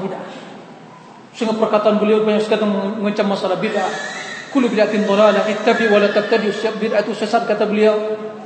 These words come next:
"Ikutilah, jangan buat bid'ah," kata beliau. Dan di antara perkataannya yang indah, mewasiatkan pada kita untuk mengikuti salaf. Lihat, sahabat sendiri memerintahkan untuk mengikuti sahabat.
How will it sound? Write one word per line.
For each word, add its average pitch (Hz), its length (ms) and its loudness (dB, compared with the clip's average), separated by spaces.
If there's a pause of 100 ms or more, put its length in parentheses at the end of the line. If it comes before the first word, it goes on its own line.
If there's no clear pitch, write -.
"Ikutilah, 302 800 4
jangan 277 320 4
buat 302 160 4
bid'ah," 277 320 0
kata 254 240 -4
beliau. 202 240 -10 (640)
Dan 226 160 4
di 254 80 0
antara 262 400 2
perkataannya 208 560 -2
yang 190 160 -6
indah, 190 420 -8 (2000)
mewasiatkan 208 720 2
pada 208 160 0
kita 214 480 -4
untuk 240 400 0
mengikuti 196 480 -4
salaf. 175 560 -10
Lihat, 240 160 -6 (480)
sahabat 294 560 2
sendiri 330 480 4
memerintahkan 302 720 4
untuk 294 320 2
mengikuti 311 320 -2
sahabat. 330 480 -4